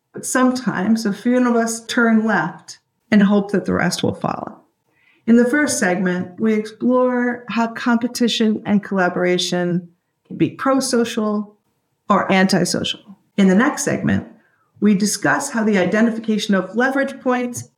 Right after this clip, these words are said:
in market systems works and how the narrative of free markets masks the complex social systems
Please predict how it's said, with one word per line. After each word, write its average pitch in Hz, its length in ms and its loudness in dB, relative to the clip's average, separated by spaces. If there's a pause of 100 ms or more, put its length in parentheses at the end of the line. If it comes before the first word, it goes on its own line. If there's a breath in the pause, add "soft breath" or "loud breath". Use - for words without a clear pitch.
(140)
in 190 140 4
market 196 320 2
systems 170 500 -4
works - 640 -2 (640)
and 180 140 2
how 185 200 2
the 185 100 0
narrative 247 600 2
of 185 140 -6
free 190 180 -2
markets 233 640 -2
masks - 840 -6 (200)
the 165 80 -2
complex 202 640 0
social 196 440 -2
systems 185 680 -4